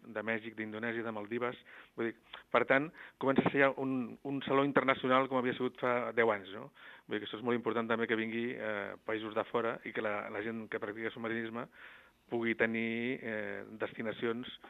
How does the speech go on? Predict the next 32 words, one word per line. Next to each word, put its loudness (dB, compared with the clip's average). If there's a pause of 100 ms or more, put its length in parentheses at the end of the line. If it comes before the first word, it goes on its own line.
(340)
diferents 0
de 4
lo 2
que -2
és -4
la, 0
la -10
costa -2
d'aquí -2
de, -2
de -4
Catalunya -4
i -2
d'Espanya, -8
no? -18 (760)
I -4
després -2
també 6
hi 6
ha, 8 (400)
jo 0
destacaria 4
també, 4
sobretot, 0
el -2
recolzament 0
de, -2 (200)
de -2 (140)
moltes -4
institucions -4 (560)
i -2
de 0